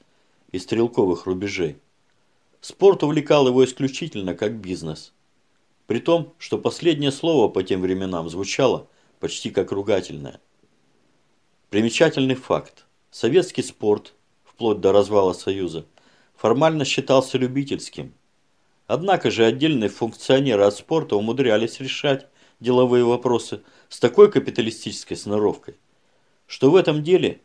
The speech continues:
им мог позавидовать любой западный профессионал. Пройдя через суровую школу секций,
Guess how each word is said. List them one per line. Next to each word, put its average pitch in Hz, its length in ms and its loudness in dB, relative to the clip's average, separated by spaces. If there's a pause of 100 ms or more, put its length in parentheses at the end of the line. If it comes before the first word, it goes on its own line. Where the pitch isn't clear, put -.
(120)
им 110 120 -4
мог 135 220 0
позавидовать 117 580 0
любой 131 320 0
западный 107 460 0
профессионал. 92 800 -8 (1200)
Пройдя 120 320 6
через 113 300 -4
суровую 113 420 0
школу 104 380 -2
секций, - 540 -6